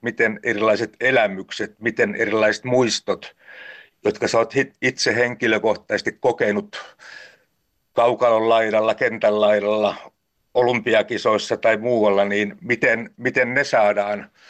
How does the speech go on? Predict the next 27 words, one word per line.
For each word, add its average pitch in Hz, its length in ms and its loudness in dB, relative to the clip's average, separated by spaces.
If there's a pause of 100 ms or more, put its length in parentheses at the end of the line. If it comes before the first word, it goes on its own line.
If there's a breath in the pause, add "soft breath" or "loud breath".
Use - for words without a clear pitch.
(480 loud breath)
ää, 95 300 4 (420)
ne 117 140 -2
saadaan 107 480 2
tallennettua. 101 840 0
Mutta 104 320 0 (500 loud breath)
nykyään 120 460 2
siis 117 160 -8
urheilumuseokin 120 1000 0 (140)
ja 120 140 0 (340)
niin 117 200 -4
kuin 117 100 -6
museotoiminta 117 760 0
aika 120 180 0
pitkälle 113 400 -4
Suomessa 117 460 -2
muutenkin, 104 640 -2
niin 101 280 0 (540 loud breath)
sehän 104 300 0
on 107 60 0
kehittynyt 107 520 -2
viime, 110 320 2 (100)
viime 110 280 0
vuosina 104 420 2
aika, 104 220 0
aika 107 320 0
paljon, 98 500 0
eli 95 260 -4